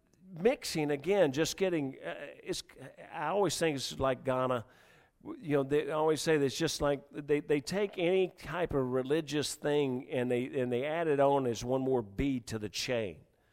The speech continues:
You know, Mike and the, you know, Brooke, of course, uh, for those who don't know, they've been in Ghana for, for many years now, and, but we go there and, and, and, and man, they, uh,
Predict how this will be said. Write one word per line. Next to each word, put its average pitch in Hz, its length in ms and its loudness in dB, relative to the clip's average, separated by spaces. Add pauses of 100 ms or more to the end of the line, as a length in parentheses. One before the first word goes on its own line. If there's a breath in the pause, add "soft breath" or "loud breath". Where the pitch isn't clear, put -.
(520 soft breath)
You 113 80 -10
know, 107 80 -2
Mike 123 280 0
and 120 140 -2
the, 120 80 -2
you 127 100 -4
know, 117 100 0
Brooke, 107 220 -4
of - 80 -20
course, 127 320 0
uh, 117 80 -2
for 117 120 -6
those 117 220 0
who 107 60 -8
don't 120 160 0
know, 120 160 2
they've 117 120 -10
been 127 180 0
in 104 140 -2
Ghana 120 380 0
for, 107 360 -2
for 117 120 -6
many 117 260 0
years 120 280 -2
now, 120 180 2
and, 113 160 -4 (440 soft breath)
but 127 180 4
we 143 160 0
go 135 240 6
there 131 300 2
and, 110 100 -2 (540 soft breath)
and, 156 220 0
and, 143 300 0 (560 soft breath)
and 147 140 4
man, 202 220 2
they, 170 240 6 (260)
uh, 180 80 -2